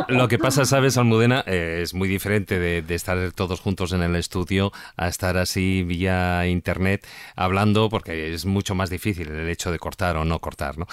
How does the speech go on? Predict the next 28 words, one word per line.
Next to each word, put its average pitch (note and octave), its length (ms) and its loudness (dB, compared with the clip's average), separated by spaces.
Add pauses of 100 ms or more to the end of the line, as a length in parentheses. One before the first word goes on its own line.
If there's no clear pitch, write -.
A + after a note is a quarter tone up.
(400)
El G#2 260 0
tema C3 240 4
está C#3+ 280 2
en C#3+ 160 4
que... D3 340 0
Eh, G2+ 380 2 (260)
antes B2+ 340 2
de G#2+ 300 4
abandonar G#2 640 0
en G2 180 2
Nueva F#2 220 2
York, A2 420 0 (100)
estabas A#2 340 -4
contando, G#2+ 520 -2
claro, F2 260 -2
tú G2 140 -6
llegaste F#2 400 -4
cuando, D2+ 680 -4
cuando D#2+ 240 -4
los E2 220 -4
atentados E2 640 -2
del E2+ 160 -2
once F2 240 -2
de D#2 60 -6
septiembre, F#2 400 -2
un A2+ 80 0
poco - 300 -6
después, G2+ 440 -4